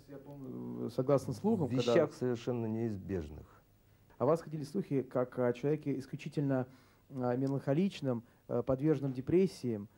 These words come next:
Speaker 1: и в этом плане очень неуравновешенным. То есть даже некоторые боялись за некоторые, э, слишком радикальные решения каких-то социальных проблем с вашей стороны.
Speaker 2: Ну, в принципе, все это соответствует истине. Э, это так.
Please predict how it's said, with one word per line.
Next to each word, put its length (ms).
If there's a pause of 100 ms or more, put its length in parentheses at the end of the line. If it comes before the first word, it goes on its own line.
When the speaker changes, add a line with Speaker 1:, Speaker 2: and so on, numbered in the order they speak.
(220)
Speaker 1:
и 500
в 200
этом 160
плане 460
очень 260
неуравновешенным. 760 (1300)
То 60
есть 100
даже 180
некоторые 300
боялись 500
за 280
некоторые, 720
э, 100
слишком 300
радикальные 480
решения 340
каких-то 600
социальных 380
проблем 360 (100)
с 20
вашей 200
стороны. 320 (1040)
Speaker 2:
Ну, 160
в 40
принципе, 460
все 160
это 160
соответствует 680
истине. 400 (1040)
Э, 520
это 100 (100)
так. 320